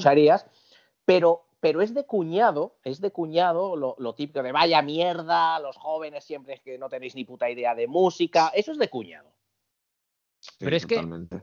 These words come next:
Speaker 3: yo... me
Speaker 2: Que,
Speaker 3: congra-
Speaker 2: que es, que es lo que ha hecho David Dorado, dejadme que lo
Speaker 3: Sí,
Speaker 2: identifiquemos.
Speaker 3: correcto.
Speaker 2: O sea, lo de David
Speaker 3: Correcto.
Speaker 2: diciendo mierda de música, eso, eso es muy de cuñadismo. Ujú.
Speaker 3: Eh, me, m-, me gusta la reflexión que hace Cristian,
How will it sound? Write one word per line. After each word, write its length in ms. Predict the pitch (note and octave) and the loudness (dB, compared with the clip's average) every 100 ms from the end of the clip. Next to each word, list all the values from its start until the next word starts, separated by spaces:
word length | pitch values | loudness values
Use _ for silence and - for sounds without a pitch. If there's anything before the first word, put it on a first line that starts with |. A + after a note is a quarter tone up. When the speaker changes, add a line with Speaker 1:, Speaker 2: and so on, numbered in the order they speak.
| - | -6
Speaker 3:
yo... 320 | D#3 - - _ _ _ _ | -2 -2 -4 _ _ _ _
me 220 | D3+ A#2+ G#2+ | 0 4 4
Speaker 2:
Que, 60 | |
Speaker 3:
congra- 80 | C3 | 4
Speaker 2:
que 160 | A#2+ A2+ | 4 4
es, 400 | - - - _ | 2 -16 -20 _
que 160 | - A#2 | 2 2
es 80 | C3+ | 2
lo 120 | C#3 | -2
que 80 | C3+ | -4
ha 40 | |
hecho 160 | C3+ D3+ | -4 -6
David 200 | B2 G#2 | -6 -8
Dorado, 340 | G#2 B2 G2 | -8 -8 -10
dejadme 380 | F2+ G2+ G#2 G#2 | -14 -16 -16 -10
que 480 | G#2+ G2+ G2 G2 F#2+ | -8 -6 -6 -8 -8
lo 80 | G2+ | -8
Speaker 3:
Sí, 60 | |
Speaker 2:
identifiquemos. 320 | G2 G#2+ A2+ - | -8 -6 -6 -2
Speaker 3:
correcto. 280 | A2+ G#2 | -2 -2
Speaker 2:
O 40 | B2 - - | -8 -12 -14
sea, 220 | F#2+ F2+ | -8 -6
lo 100 | F#2+ | -4
de 80 | F#2+ | -2
David 220 | G2 G#2+ | 0 -2
Speaker 3:
Correcto. 180 | A2 - - | -2 -12 -8
Speaker 2:
diciendo 540 | A#2 G#2+ G#2+ G#2 G2+ G2 | -4 -2 0 0 -2 -4
mierda 300 | G2+ G#2 G#2+ | -6 -4 -4
de 60 | G#2 | -4
música, 320 | G#2+ G#2 G#2 | -6 -6 -6
eso, 160 | G2+ A#2 | -4 -6
eso 160 | F#2 | -6
es 100 | F2 | -10
muy 160 | G2+ G#2+ | -6 -4
de 100 | G2 | -4
cuñadismo. 640 | G2 F#2 F#2 G2+ - _ _ | -6 -6 -6 -8 -12 _ _
Ujú. 240 | - F#2+ G2 _ _ _ - | -14 -12 -14 _ _ _ -10
Speaker 3:
Eh, 240 | B2+ A#2+ A#2+ | -6 -6 -6
me, 180 | C#3+ - | -14 -12
m-, 180 | D#3 C#3+ _ - | -8 -8 _ -8
me 220 | C#3 C3+ | -2 -2
gusta 200 | D3 G#3+ | -2 -2
la 60 | |
reflexión 240 | G3 G3+ G#3 | 0 0 0
que 60 | |
hace 180 | F#3 G3 | 0 -2
Cristian, 500 | D#3 G3 - G#3 G#3 | -4 -8 -6 -6 -8